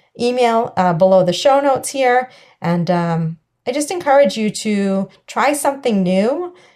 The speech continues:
The benefits of functional health approach or holistic health approach are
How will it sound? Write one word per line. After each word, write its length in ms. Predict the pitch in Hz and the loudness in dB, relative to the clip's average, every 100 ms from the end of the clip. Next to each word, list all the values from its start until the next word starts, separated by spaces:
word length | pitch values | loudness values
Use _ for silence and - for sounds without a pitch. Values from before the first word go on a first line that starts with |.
| _ _ _ _ _ _ _ | _ _ _ _ _ _ _
The 140 | 190 180 | -8 -2
benefits 440 | 233 294 311 294 | 0 0 -6 -2
of 180 | 262 208 | -2 0
functional 480 | - 208 - 220 196 | -2 -2 -2 -2 0
health 200 | 196 196 | 0 -2
approach 380 | 185 196 190 175 | 0 2 2 0
or 60 | |
holistic 400 | 175 185 185 180 | 0 0 -2 -4
health 240 | 180 180 170 | -4 -4 -4
approach 500 | 180 175 175 - - | -4 -4 -4 -8 -6
are 500 | 170 160 165 160 | -4 -2 -4 -6